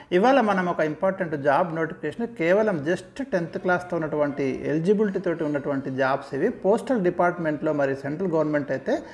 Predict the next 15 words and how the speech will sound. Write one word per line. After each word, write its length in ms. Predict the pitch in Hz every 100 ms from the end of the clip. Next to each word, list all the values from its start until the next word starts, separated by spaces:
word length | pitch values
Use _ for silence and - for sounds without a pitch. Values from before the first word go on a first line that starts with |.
| - -
ఒక 140 | - 175
నోటిఫికేషన్ 680 | 165 185 226 - 220 202
మనకు 240 | 165 160 143
రిలీజ్ 400 | 139 160 175 170
చేయడం 220 | 147 143
జరిగింది. 400 | 135 131 131 202
దాని 340 | 208 151 160
గురించి 320 | 170 208 254
మీకు 160 | 214 185
ఎక్స్‌ప్లెయిన్ 420 | 214 - 170 160
చేస్తాం. 280 | 143 - 147
మొత్తం 340 | 160 - 269
నలభై 420 | 180 156 202 220 214
నాలుగు 460 | 196 180 175 170
వేల 440 | 165 165 160 156